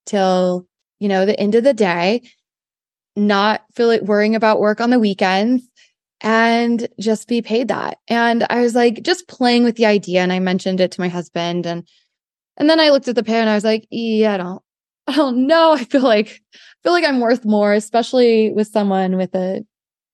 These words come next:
teaching credential. And I know what I bring to the work I do." So I was like, "All right." And I don't know where I heard this question was,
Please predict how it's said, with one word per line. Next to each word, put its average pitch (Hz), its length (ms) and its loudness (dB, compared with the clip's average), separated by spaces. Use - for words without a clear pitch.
teaching 240 440 0
credential. 208 580 0
And 190 100 0
I 185 60 -2
know 185 640 0
what 202 260 -2
I 196 140 0
bring 180 360 -4
to 202 100 -4
the 196 100 -2
work 190 220 0
I 202 60 2
do." 190 320 0
So 294 120 2
I 285 60 6
was 269 120 2
like, 254 200 2
"All 240 120 2
right." 180 300 0
And 233 120 0
I 233 80 2
don't 233 220 0
know 285 120 4
where 220 280 2
I 220 80 0
heard 214 180 -4
this 202 160 -4
question 196 400 -6
was, - 400 -12